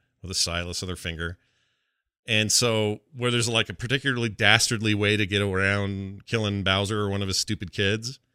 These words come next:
there'll be a note there that says, "This is freaking evil. I can't believe you made this work."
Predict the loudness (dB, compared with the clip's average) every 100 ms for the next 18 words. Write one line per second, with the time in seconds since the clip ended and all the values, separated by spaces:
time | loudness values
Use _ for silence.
0 | _ _ _ _ -4 2 2 4 4 4
1 | 2 2 0 0 0 -2 -2 2 2 2
2 | -2 -2 -2 0 0 2 0 0 -2 -2
3 | -4 -2 -2 -2 -6 -6 -10